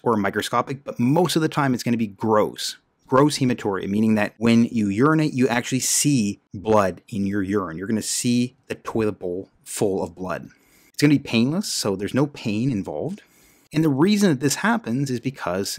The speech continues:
the cancer within the bladder is leading to tissue damage, which then leads to bleeding. So when you urinate, there's gonna be blood coming out, and this is often going to be the most common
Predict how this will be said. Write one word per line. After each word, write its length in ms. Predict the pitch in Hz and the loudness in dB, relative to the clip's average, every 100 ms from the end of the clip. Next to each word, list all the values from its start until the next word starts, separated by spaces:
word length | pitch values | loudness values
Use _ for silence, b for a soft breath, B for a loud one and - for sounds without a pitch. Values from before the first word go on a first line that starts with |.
| - | -12
the 80 | |
cancer 400 | - - 147 151 | -8 -2 0 0
within 180 | 151 135 | -2 0
the 60 | 123 | 0
bladder 480 | 101 156 165 113 113 | -2 -2 0 0 0
is 100 | - _ - | -6 _ -6
leading 320 | 113 123 131 | 2 4 2
to 240 | - 123 | 2 0
tissue 420 | 113 - 185 - 139 | 0 -2 -2 0 0
damage, 480 | 101 87 131 - - B B B | -2 -2 -4 -6 -14 B B B
which 160 | 120 | -2
then 220 | 120 110 | 0 2
leads 260 | 104 101 - | 2 -2 -6
to 140 | - | -10
bleeding. 500 | 98 104 113 98 73 - | -8 -2 0 -2 -6 -12
So 280 | - 87 85 | -10 -10 -10
when 140 | - 92 | -10 -8
you 80 | 90 | -2
urinate, 520 | 117 147 147 147 - | 2 2 2 -2 -4
there's 200 | 104 92 | -8 -6
gonna 100 | 95 | -6
be 20 | |
blood 360 | 87 95 117 113 | -6 0 0 0
coming 260 | 113 107 | -4 -2
out, 240 | 107 113 - - | -2 -4 -8 -10
and 240 | 101 98 | -6 -4
this 160 | 101 - | -4 -4
is 140 | 104 95 - | -6 -8 -6
often 260 | 110 - | -6 -4
going 200 | 101 101 | -4 -4
to 80 | 95 | -4
be 300 | 98 98 95 b b | -4 -6 -8 b b
the 60 | 110 | -2
most 260 | 107 - | -2 -4
common 460 | - 123 131 147 | -4 -2 0 -2